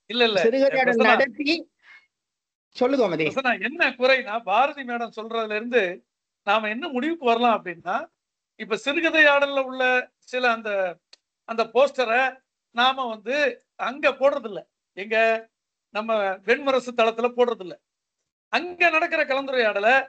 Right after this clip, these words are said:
Speaker 1: வாசிப்பை நேசிப்போம் எங்கேயாவது ஒரு பொதுவுல போட, போடுறோம். ஆனா இந்த தோப்பா உரையாடல்ல உள்ள பேச்சாளர்களுக்கு வேற எதுவும் தெரியாம இருக்கு,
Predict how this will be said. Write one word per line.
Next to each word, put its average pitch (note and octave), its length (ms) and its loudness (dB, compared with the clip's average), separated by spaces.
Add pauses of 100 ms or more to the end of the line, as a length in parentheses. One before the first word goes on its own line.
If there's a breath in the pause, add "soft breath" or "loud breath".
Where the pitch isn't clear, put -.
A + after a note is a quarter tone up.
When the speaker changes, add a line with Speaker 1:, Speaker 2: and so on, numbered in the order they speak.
(440)
Speaker 1:
வாசிப்பை C#4+ 380 0
நேசிப்போம் C4 460 -6
எங்கேயாவது D4 380 2
ஒரு A#3+ 140 -10
பொதுவுல D#4 420 -2
போட, D4+ 180 2 (120)
போடுறோம். C4+ 340 -2 (480)
ஆனா C#4+ 180 2 (120)
இந்த B3+ 180 -4
தோப்பா C#4 420 2 (220)
உரையாடல்ல B3+ 480 0 (220)
உள்ள A#3+ 200 -2 (440)
பேச்சாளர்களுக்கு B3+ 800 2
வேற B3 160 4
எதுவும் B3+ 260 0
தெரியாம A#3+ 280 0
இருக்கு, E3 200 -14